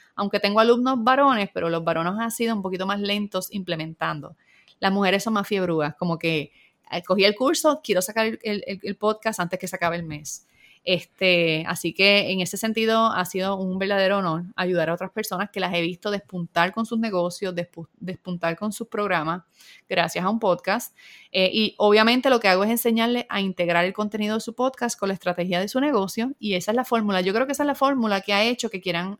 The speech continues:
aprender conmigo. Que no es que yo te enseñe a hacer un podcast y ya, es que yo te enseño a hacer un podcast que te ayude a conseguir clientes, te enseño a hacer un podcast que tú puedas convertir en una fuente de ingresos a través de auspiciadores o a través de otro tipo de colaboraciones.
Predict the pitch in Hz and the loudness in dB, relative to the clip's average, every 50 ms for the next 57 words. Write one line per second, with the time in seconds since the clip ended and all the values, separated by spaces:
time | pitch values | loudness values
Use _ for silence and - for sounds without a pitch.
0 | _ - 214 208 - 196 196 190 185 180 202 190 185 175 160 147 139 143 156 - | _ -4 -4 -2 0 0 0 -2 -2 -2 -4 -4 -4 -4 -4 -4 -4 -6 -8 -10
1 | _ - - - - - - _ _ - - 202 202 202 202 196 - - 226 233 | _ -20 -20 -20 -20 -20 -20 _ _ -2 0 2 4 4 2 2 4 4 4 4
2 | 226 254 247 226 262 247 247 240 - 233 233 226 - 214 214 - 220 214 - 220 | 4 2 0 0 0 0 0 0 0 -2 -2 -2 -2 -6 -4 -4 -6 -6 -4 -4
3 | 190 156 139 - - - - 170 - 185 185 185 214 208 - 220 214 214 208 - | -2 -2 -2 -2 -2 -6 -14 -8 -4 -4 -4 -2 -4 -6 -4 -4 -6 -6 -6 -6
4 | 220 233 226 - 240 247 262 254 - 240 233 - - - 190 - 165 165 185 220 | -6 -6 -2 0 0 0 0 -2 -2 -4 -4 -4 -6 -10 -6 -4 0 2 4 4
5 | 233 214 196 180 160 180 160 156 160 - 180 160 151 143 156 - - - - - | 4 4 2 0 -2 -2 -2 -2 -2 -4 -2 -2 -2 -4 -6 -10 -12 -14 -14 -14
6 | - 156 - 165 160 170 175 - 196 202 202 - 226 233 240 240 - 233 233 240 | -16 -12 -10 -8 -6 -6 -6 -4 -4 -4 -2 0 2 2 2 0 -2 -4 -4 -4
7 | - - _ - - - _ _ _ - 196 175 - 175 185 190 196 196 - 220 | -4 -8 _ -20 -20 -20 _ _ _ -8 -8 -6 -6 -2 0 0 0 0 0 -2
8 | 208 196 190 180 180 - 202 202 202 180 170 175 175 - 180 180 170 180 185 180 | -2 0 0 -2 -2 -2 -2 -2 0 0 -2 -4 -4 -4 -6 -4 -4 -4 -4 -4
9 | 180 175 180 180 185 180 - 190 185 180 170 - 151 151 151 156 165 165 - - | -2 0 0 0 0 -2 -4 -4 -4 -4 -2 -2 -2 -2 -2 -2 -4 -6 -6 -6
10 | 170 170 - - - 160 196 208 208 208 185 180 190 190 180 165 160 151 143 156 | -8 -6 -4 -4 -2 2 4 4 6 6 6 4 2 0 0 -2 -4 -4 -4 -4
11 | 151 151 165 170 160 180 180 170 170 - 185 175 175 - 170 170 165 160 160 156 | -4 -2 -2 -2 -2 -2 -2 -4 -2 0 0 -2 0 0 0 0 0 0 -2 -2
12 | 160 160 - - 156 139 131 131 - - | -4 -6 -6 -4 -4 -4 -4 -6 -8 -14